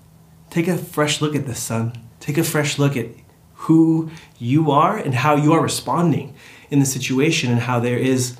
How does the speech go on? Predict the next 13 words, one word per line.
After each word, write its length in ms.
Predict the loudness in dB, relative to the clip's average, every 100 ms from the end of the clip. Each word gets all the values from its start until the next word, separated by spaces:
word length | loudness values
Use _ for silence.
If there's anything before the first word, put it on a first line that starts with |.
| -18 -20 -20 _ -4
there 140 | 0
is 160 | 2 4
a, 400 | 4 4 2 -2 -8 -20 _ -20 _ _ _ -20 -16 -8
there's 180 | -6 -6
tension. 480 | -4 -4 -4 -6 -8
There's 140 | -6
cognitive 540 | 2 4 4 4 4 2
dissonance 640 | 2 0 -2 -4 -8 -12 -12 -4
in 80 | 0
between 440 | 0 2 4 4
these 260 | 4 2 -2
two 100 | -4
things." 500 | 0 0 -2 -8